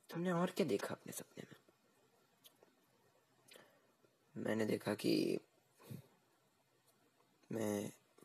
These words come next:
उसी टॉर्चर रूम की सीट पे बैठा हूँ और कोई आदमी मुझे मारने की कोशिश कर रहा है, कोई कैंची से।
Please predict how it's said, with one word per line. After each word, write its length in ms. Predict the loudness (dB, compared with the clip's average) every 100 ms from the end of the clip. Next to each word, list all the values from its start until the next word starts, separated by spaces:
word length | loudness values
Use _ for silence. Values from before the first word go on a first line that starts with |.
| -8
उसी 260 | -2 2 0 0
टॉर्चर 420 | -2 0 2 2
रूम 280 | 2 -4 -6
की 160 | -6 -4
सीट 280 | -2 -4 -2
पे 140 | 0
बैठा 320 | 0 0 -2
हूँ 200 | -2 -2
और 100 | -4
कोई 360 | -6 -10 2 4
आदमी 320 | 4 2 0
मुझे 240 | -2 -2 0
मारने 400 | 0 0 0 -2
की 80 | -2
कोशिश 340 | -2 -2 -6
कर 180 | -6 -6 -6
रहा 80 | -8
है, 120 | -10 _ -20 _ -20 -20 _ _ -20 _ _ -8
कोई 120 | -6 4
कैंची 360 | 4 4 0 0
से। 200 | -2